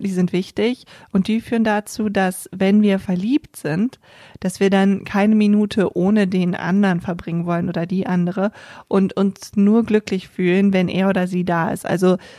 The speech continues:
tatsächlich ein bisschen so, dass der Mensch dann wie so eine Droge wird,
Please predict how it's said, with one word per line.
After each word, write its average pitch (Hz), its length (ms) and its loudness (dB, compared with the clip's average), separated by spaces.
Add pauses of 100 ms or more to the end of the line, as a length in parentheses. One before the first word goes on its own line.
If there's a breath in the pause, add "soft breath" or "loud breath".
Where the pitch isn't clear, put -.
(160 loud breath)
tatsächlich 226 580 -2
ein 202 80 2
bisschen 196 320 -2
so, 196 160 2
dass 202 140 -2
der 185 120 0
Mensch 196 420 0
dann 196 420 0
wie 196 200 -2
so 196 120 2
eine 196 200 2
Droge 175 640 -2
wird, - 360 -6